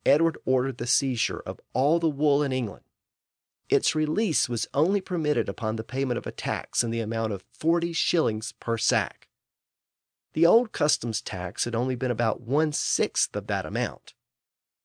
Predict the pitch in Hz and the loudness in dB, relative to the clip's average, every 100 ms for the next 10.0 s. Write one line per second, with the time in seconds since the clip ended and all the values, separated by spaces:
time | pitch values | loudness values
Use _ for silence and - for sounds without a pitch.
0 | _ _ _ - 180 185 185 - 165 214 | _ _ _ 0 4 6 4 2 2 4
1 | 233 190 170 - 165 139 120 135 - 123 | 2 0 0 2 0 0 0 0 0 0
2 | - - - 147 175 170 131 123 104 87 | -2 -4 -8 -2 2 2 2 0 -2 -6
3 | _ - 190 254 - - 98 80 - - | _ -2 0 0 -2 -4 -4 -4 -6 -4
4 | - _ _ _ _ _ - 196 - - | -4 _ _ _ _ _ 4 4 4 2
5 | 117 107 101 - 110 98 98 _ 113 113 | 0 0 -2 -2 0 0 -2 _ -6 -2
6 | 90 76 - 147 117 - _ _ _ _ | -2 -4 0 0 0 -4 _ _ _ _
7 | _ - - 190 170 - 139 123 120 - | _ -12 0 0 2 0 0 2 0 0
8 | 117 - - _ _ - 120 - 156 151 | -2 -2 -8 _ _ -6 -6 -2 0 2
9 | 113 98 - 147 147 - 58 - - - | 0 -4 -4 -2 -2 -4 -16 -10 -6 -6